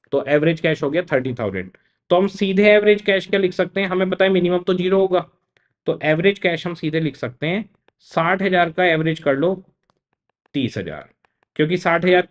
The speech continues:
के में ऐड के उन्हें मैक्सिमम साठ हजार निकालोगे एक बार में,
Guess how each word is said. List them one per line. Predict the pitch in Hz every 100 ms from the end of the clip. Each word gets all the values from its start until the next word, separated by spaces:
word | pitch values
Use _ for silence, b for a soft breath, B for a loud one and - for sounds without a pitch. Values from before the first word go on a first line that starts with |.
| _
के | 180
में | 185
ऐड | 160 165
के | 160 180
उन्हें | 185 185
मैक्सिमम | 160 160 175 185
साठ | 175 165
हजार | 185 190
निकालोगे | 196 190 202 202
एक | 208
बार | 202 202
में, | 202 104